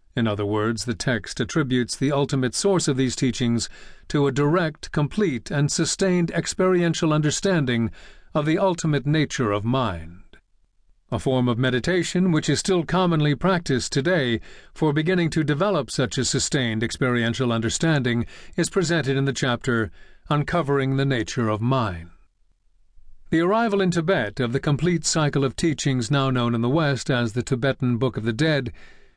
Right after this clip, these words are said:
is attributed in our text to the great Indian Buddhist tantric master Padmasambhava. Padmasambhava, along with the eminent Indian scholar from Nalanda University,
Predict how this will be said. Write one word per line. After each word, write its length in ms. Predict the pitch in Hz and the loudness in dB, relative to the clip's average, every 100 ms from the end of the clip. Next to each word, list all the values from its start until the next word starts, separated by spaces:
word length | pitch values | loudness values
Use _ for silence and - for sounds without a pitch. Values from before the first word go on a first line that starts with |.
| - | -4
is 160 | 151 | -2
attributed 580 | 170 220 214 170 139 135 | 0 0 0 2 2 2
in 140 | 131 | 2
our 160 | 135 127 | 2 2
text 580 | - 127 98 - - - | 0 -2 -2 -6 -12 -4
to 140 | 135 | -2
the 100 | 127 | 0
great 320 | 120 156 147 | 2 2 0
Indian 520 | 160 151 135 135 135 127 | 0 2 2 2 2 2
Buddhist 500 | 143 127 123 - - | 2 2 0 -2 -2
tantric 440 | 147 127 139 117 | 0 0 -2 0
master 560 | 143 151 135 - 123 113 - - - | 2 2 0 0 0 0 -6 -20 -10
Padmasambhava. 1300 | - 160 143 147 143 - 143 131 147 117 95 85 87 - - _ _ _ _ _ - | -2 0 2 2 2 2 0 2 0 0 -4 -10 -14 -20 -20 _ _ _ _ _ -12
Padmasambhava, 1160 | - 113 110 113 - 123 131 156 120 127 175 170 - | -2 -2 0 0 0 0 2 0 0 0 0 -2 -4
along 380 | 131 127 135 135 | 0 2 2 2
with 100 | 135 | 2
the 100 | 147 | 2
eminent 400 | 139 135 135 127 | 2 2 0 0
Indian 380 | 135 127 127 120 | 0 2 0 0
scholar 460 | - 139 123 147 | 0 0 2 0
from 260 | 151 135 127 | 0 0 2
Nalanda 420 | 127 139 139 127 | 2 2 0 0
University, 760 | 127 127 127 165 - 113 110 | 2 2 2 0 0 2 2